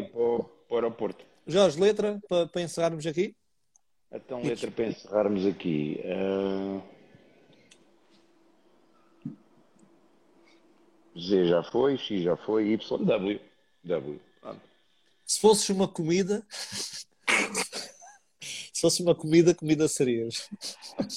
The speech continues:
Speaker 1: Pá, vou dizer que seria a comida. Olha, eu gosto muito de duas, de duas comidas. Portanto, seria uma dessas. Ou cozida à portuguesa. <laughs>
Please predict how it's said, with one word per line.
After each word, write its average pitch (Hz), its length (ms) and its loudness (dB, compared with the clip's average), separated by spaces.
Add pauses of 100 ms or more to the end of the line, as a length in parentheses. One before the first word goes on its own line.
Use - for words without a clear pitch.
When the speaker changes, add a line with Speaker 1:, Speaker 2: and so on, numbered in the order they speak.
(1500)
Speaker 1:
Pá, 95 160 -2
vou 101 300 -2
dizer 90 360 -4
que - 80 -14
seria 95 300 0
a 90 40 -2
comida. 87 560 -2
Olha, 82 220 -6
eu 85 100 -4
gosto 98 360 -4
muito 98 180 -8
de 87 60 -18
duas, 95 220 0
de 82 280 -8
duas 87 280 0
comidas. 69 600 -10 (520)
Portanto, - 280 -4
seria 87 280 2
uma 87 200 4
dessas. - 640 -4 (100)
Ou 110 140 2
cozida 95 440 2
à 92 40 0
portuguesa. 87 600 -2 (280)
<laughs> - 520 2